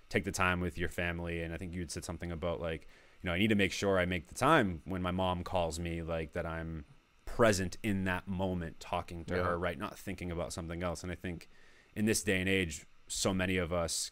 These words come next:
Speaker 1: can get wrapped in, up into that. And that really spoke to me, like, really well. So I just want you to know that, like, you are making impacts with your vision and your,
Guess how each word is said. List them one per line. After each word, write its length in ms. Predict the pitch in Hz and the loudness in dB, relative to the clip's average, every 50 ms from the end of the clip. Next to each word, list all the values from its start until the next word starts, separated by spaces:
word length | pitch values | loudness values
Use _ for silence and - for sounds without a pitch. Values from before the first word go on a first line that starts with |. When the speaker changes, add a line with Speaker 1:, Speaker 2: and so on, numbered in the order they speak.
| - _ | -10 _
Speaker 1:
can 140 | - 98 90 | -6 -4 -4
get 140 | 90 - - | -4 -4 -2
wrapped 280 | 90 87 85 - - | -2 -2 -2 -2 -4
in, 140 | 90 87 85 - - | -6 -8 -6 -4 -4
up 160 | 95 90 - | -4 -4 -4
into 260 | 85 85 82 - 87 | -6 -6 -6 -4 -4
that. 260 | 80 78 78 78 - - - - - _ _ | -2 -2 -2 -4 -6 -8 -16 -20 -20 _ _
And 100 | - 98 | 2 4
that 160 | 117 131 117 123 | 4 4 4 4
really 200 | 123 120 113 101 | 4 4 4 2
spoke 380 | - - - - 92 90 - | 0 -2 0 0 0 0 -2
to 80 | - 90 | -6 -8
me, 180 | 85 85 80 | -6 -4 -4
like, 220 | 80 87 80 82 - - - | -2 -2 -4 -4 -8 -10 -8
really 240 | 90 95 92 87 85 | -4 -4 -2 -2 -2
well. 240 | 87 90 87 85 | 0 0 0 0
So 160 | 80 - - 90 | 0 -2 -2 -2
I 60 | 90 | -2
just 160 | 101 113 - | -2 -2 -2
want 200 | 113 104 92 - | -2 -2 -2 -2
you 60 | - | -4
to 60 | 85 | -4
know 240 | 82 85 87 87 87 | -4 -2 -2 -2 -2
that, 120 | 82 80 - | -2 -4 -4
like, 260 | 87 85 82 - - - - - - - - - - - - | -4 -6 -6 -6 -10 -18 -20 -20 -20 -20 -20 -20 -20 -12 -2
you 200 | 90 101 120 - | 0 0 0 2
are 200 | - 107 101 98 | 4 4 4 4
making 280 | 95 92 87 90 87 - | 4 2 0 -4 -6 -4
impacts 520 | 92 95 90 92 98 85 85 - - - | -4 -6 -2 0 0 0 0 -2 -6 -6
with 180 | 92 87 - - | -6 -6 -4 -4
your 280 | 87 82 85 87 85 | -4 -2 -2 -2 -2
vision 600 | 80 76 80 92 90 82 85 87 85 82 82 80 - - | -4 -4 -4 -4 -2 -2 -2 -4 -4 -4 -6 -8 -8 -8
and 280 | 90 85 82 82 82 82 | -8 -6 -6 -6 -4 -4
your, 360 | 85 82 82 82 80 80 | -4 -2 -2 -2 -2 -2